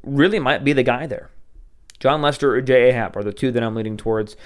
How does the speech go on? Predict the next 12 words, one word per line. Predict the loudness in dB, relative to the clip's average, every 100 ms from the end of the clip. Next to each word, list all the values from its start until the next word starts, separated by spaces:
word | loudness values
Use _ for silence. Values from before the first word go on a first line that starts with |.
| -20 -18 -8
Um, | -6 -6 0
I | 0
think | 0 -2
Jake | 0 -2
W-, | 0 -2 0
or, | 0 2
uh, | 2 0
D-, | -2 -14 -10 -8
Dakota | -2 2 4
Hudson | 2 2 0
might | 2 4
also | 4 4 2 2